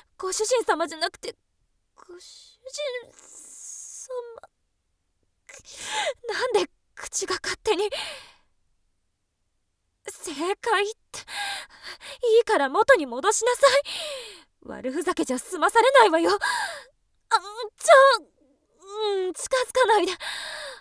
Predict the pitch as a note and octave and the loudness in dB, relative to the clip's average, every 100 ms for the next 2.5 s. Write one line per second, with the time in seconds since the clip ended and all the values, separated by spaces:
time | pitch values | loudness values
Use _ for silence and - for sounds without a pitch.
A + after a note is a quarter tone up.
0 | _ _ _ _ _ - F4+ F#4+ G#4 A4 | _ _ _ _ _ -20 -16 -10 -6 -4
1 | A4 A#4+ G4+ D#4 D#4+ E4 E4+ E4+ E4+ - | -2 -2 -2 -4 -6 -6 -6 -8 -12 -14
2 | _ _ B4 A4 A#4 | _ _ -4 -4 -4